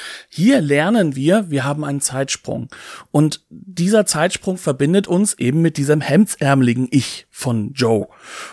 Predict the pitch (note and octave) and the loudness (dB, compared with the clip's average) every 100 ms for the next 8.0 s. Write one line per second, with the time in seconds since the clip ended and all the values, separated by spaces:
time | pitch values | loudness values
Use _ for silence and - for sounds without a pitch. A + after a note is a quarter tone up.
0 | _ C#3+ D3+ C3+ - C#3 C#3 - B2+ C3 | _ 2 2 0 -2 2 2 2 -4 -6
1 | - - G#3 A3+ G#3 D#3+ G3+ A#3 F3+ D#3+ | -8 0 2 4 2 2 0 0 -6 -2
2 | D3 D3 C3+ C#3 E3+ D#3+ C3+ C#3 C3+ A#2+ | 0 0 0 0 2 2 0 -2 0 2
3 | B2 D#3+ D#3 C#3+ C3+ C3 C#3 C3 - A2+ | 2 0 0 0 0 -2 -2 -2 -2 0
4 | D3 G#3+ C3+ G#2 G#2+ B2+ A3+ - - - | 2 2 0 -2 -2 0 -2 -6 -18 -4
5 | C#3+ - - - - - - _ - G#3 | -4 -2 -4 -2 -4 -6 -18 _ -4 0
6 | C4 - E3+ D#3+ - - B2+ F#3 A3 - | 0 -2 -4 -4 -6 -6 0 2 2 2
7 | C3+ E3 D3+ C#3+ D#3+ F#3+ F3 E3 F3 | -2 -4 -4 -6 -2 2 2 2 0